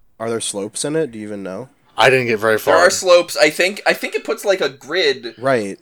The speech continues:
Speaker 2: Yeah, usually
Speaker 1: That's what I would expect.
Speaker 2: Mm.
Speaker 1: That's what I would expect. Does Golf Story not do that?
Speaker 3: Yeah. No, it does not.
Speaker 2: You have to rely on the arrow.
Speaker 1: That's not
Speaker 3: You have to
Speaker 1: good.
Speaker 3: rely on the arrow and the projection of your shot and all that stuff.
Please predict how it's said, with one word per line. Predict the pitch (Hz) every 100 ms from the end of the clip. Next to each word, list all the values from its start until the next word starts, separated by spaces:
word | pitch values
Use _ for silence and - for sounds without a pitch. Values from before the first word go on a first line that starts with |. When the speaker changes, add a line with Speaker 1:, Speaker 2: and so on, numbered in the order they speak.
| _
Speaker 2:
Yeah, | 160 165
usually | 165 185
Speaker 1:
That's | 240
what | 190
I | 190
would | 180 147
expect. | 139 - - 143 - -
Speaker 2:
Mm. | 156 131
Speaker 1:
That's | 127 -
what | 190
I | 175
would | 151
expect. | 110 - 180 131 98 - - -
Does | 110 107
Golf | 117 117
Story | 135 127
not | 123 113
do |
that? | 135 131 123 120 117 -
Speaker 3:
Yeah. | - - _ _ _
No, | - 131 127
it | 117
does | 113
not. | 117 104 - _ _ _ -
Speaker 2:
You | 127
have | 135 131
to |
rely | 117 107
on | 98
the | 92
arrow. | 87 90 95 101 _ _ _ _
Speaker 1:
That's | 101 107 - - - 92
not | 98 104
Speaker 3:
You |
have | 127
to | 156
Speaker 1:
good. | 143
Speaker 3:
rely | 139 139 139
on |
the | 131 131
arrow | 131 127 123 120
and | 120
the |
projection | 120 123 120 - 131
of | 117
your | 113
shot | - 113 110 107
and | 110 104 107 104
all | 107 107
that | 107 104
stuff. | - 107 104